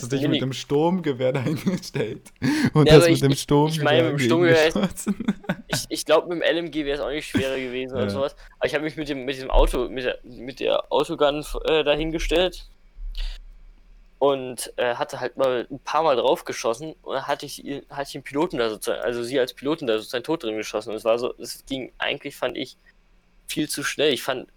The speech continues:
Speaker 1: okay, ich fand auch sozusagen die Art, wo wir aufgehalten war, wurden, fand ich, ähm, okay,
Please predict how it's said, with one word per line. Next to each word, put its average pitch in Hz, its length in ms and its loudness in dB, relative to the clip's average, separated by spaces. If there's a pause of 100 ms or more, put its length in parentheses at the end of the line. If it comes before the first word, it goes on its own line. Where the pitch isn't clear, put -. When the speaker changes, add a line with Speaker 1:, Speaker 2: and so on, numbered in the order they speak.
Speaker 1:
okay, 139 200 -12
ich - 80 -10
fand 143 180 -6
auch - 160 -2
sozusagen 127 320 -6
die 110 100 -4
Art, 120 300 0
wo 135 160 -2
wir 120 140 4
aufgehalten 104 540 0
war, 98 280 0
wurden, 113 240 -4
fand - 340 -8
ich, - 340 -16 (1300)
ähm, 104 460 0 (1400)
okay, 123 280 0